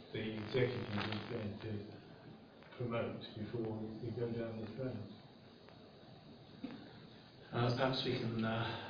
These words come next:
Speaker 2: uh, speak to the executive, to the officers, and, uh, uh, as well, uh, as well as the executive, and, uh, have something available for twenty-fifth of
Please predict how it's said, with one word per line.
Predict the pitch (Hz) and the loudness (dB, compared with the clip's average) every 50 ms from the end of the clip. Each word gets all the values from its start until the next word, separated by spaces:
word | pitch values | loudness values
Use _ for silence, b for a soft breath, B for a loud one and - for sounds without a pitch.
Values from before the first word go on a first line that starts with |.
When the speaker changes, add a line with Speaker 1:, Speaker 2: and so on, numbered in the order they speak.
| - - - | -6 -4 -4
Speaker 2:
uh, | 120 110 110 | -2 -2 0
speak | - - - - - - | 0 0 0 0 0 0
to | 117 113 104 | 0 2 2
the | 104 101 | 2 2
executive, | 101 104 - 110 104 - - - - - | 2 0 0 0 -2 -2 -4 -4 -4 -2
to | 139 127 | 0 2
the | 123 117 | 2 4
officers, | 110 107 - - - - 120 107 107 107 | 2 2 2 0 0 0 0 0 0 0
and, | 107 104 107 104 101 104 107 104 | 0 -2 -2 -2 0 0 2 2
uh, | 104 104 107 104 - - - - - 123 | 2 2 0 -2 -4 -6 -8 -6 -4 -2
uh, | 123 117 110 113 123 123 - 117 110 | 0 0 0 0 0 -2 -2 -2 -2
as | - - | -2 0
well, | 165 202 - 113 110 - - - | 0 2 2 0 0 -4 -6 -8
uh, | 117 113 110 107 107 110 113 110 - | -6 -4 -4 -4 -4 -4 -4 -4 -4
as | 110 - | -4 -4
well | - 110 110 | -2 -2 -2
as | 107 - | -2 -2
the | - - | -4 -4
executive, | 104 - 107 101 98 - - - 113 107 104 107 | -2 -2 -4 -4 -4 -6 -6 -6 -4 -4 -4 -2
and, | 104 101 107 101 - - 110 104 | -2 -2 -4 -4 -4 -4 -4 -2
uh, | 107 - - - | -2 -4 -4 -2
have | 117 113 - | -2 -2 0
something | - 110 107 - 110 104 | 0 -2 0 2 2 0
available | 104 101 107 104 107 107 101 107 101 101 101 - - - | 2 2 0 2 2 0 0 2 0 0 0 0 -2 0
for | 117 - - - - | 0 -2 -2 -2 -2
twenty-fifth | 110 107 104 101 - - - - | -2 -2 -2 -2 -2 -4 -2 -4
of | - - | -4 -6